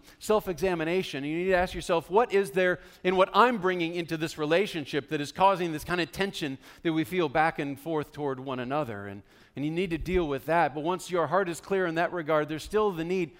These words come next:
to extend the grace of God. And there's no reason that we can't. And certainly the way that you feel about that person isn't something to trump the Word of God and say, "Well, I don't have to pay attention to what John says, what Jesus says,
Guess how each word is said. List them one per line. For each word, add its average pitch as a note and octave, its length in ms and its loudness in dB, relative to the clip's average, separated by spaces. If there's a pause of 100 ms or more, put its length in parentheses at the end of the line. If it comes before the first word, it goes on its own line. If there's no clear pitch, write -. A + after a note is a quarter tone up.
(260)
to E3 120 -6
extend F#3 500 -4
the C#3 60 -4
grace D3+ 400 -4
of A#2 240 -10 (460)
God. F2+ 340 -12 (2000)
And A#2 100 -14
there's A#2 140 -10
no E3+ 80 -6
reason D3+ 300 -6
that A#2 80 -10
we A2 100 -10
can't. A#2+ 580 -12 (800)
And D#3 100 -6
certainly E3+ 520 0
the D3 160 -4
way F3+ 160 0
that D#3+ 100 -4
you D3+ 120 -6
feel F#3+ 260 -2
about D#3+ 260 0
that C#3+ 220 0
person E3 400 -4
isn't E3 260 -4
something E3 360 -8
to C3+ 60 -6
trump F3 440 -4
the C#3 120 -4
Word D3+ 200 -6
of A2 120 -10
God B2 400 -6 (1120)
and A2 120 -12
say, B2 240 -4
"Well, A2+ 360 -8 (360)
I A2+ 80 -6
don't B2 180 -4
have B2+ 180 -4
to - 80 -14
pay A2 180 -6
attention G#2+ 380 -10
to G2+ 40 -12
what G2+ 140 -12
John G#2 300 -12
says, G#2 280 -12
what G#2 160 -16
Jesus A2 360 -14
says, F#2 420 -18